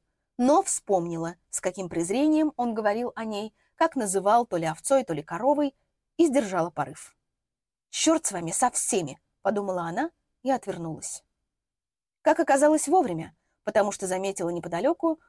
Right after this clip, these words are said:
двух очень знакомых мужчин. Один плотный, коренастый, с маленькими поросячьими глазками,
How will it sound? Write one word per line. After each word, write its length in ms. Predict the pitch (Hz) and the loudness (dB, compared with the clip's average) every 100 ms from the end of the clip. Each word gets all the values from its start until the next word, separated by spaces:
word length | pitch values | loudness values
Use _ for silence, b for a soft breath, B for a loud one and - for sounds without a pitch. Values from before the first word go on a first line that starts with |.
| b | b
двух 300 | 233 349 392 | 0 2 2
очень 320 | - 285 311 269 | 0 0 2 0
знакомых 520 | 226 196 196 196 - | 0 0 -2 -2 -8
мужчин. 480 | 185 - - 151 - _ _ _ _ _ _ - | -10 -8 -10 -12 -14 _ _ _ _ _ _ -2
Один 320 | 285 277 262 | 0 2 0
плотный, 460 | - 202 269 349 330 | 0 0 0 0 -2
коренастый, 680 | - 175 185 269 - 277 - _ | 0 -2 -2 -4 -4 -6 -6 _
с 120 | - | -4
маленькими 500 | 254 302 294 262 233 | 0 2 2 0 -6
поросячьими 560 | 220 214 208 190 180 175 | 0 0 2 -4 -2 -2
глазками, 580 | 190 247 - 233 220 | 2 0 0 -6 -8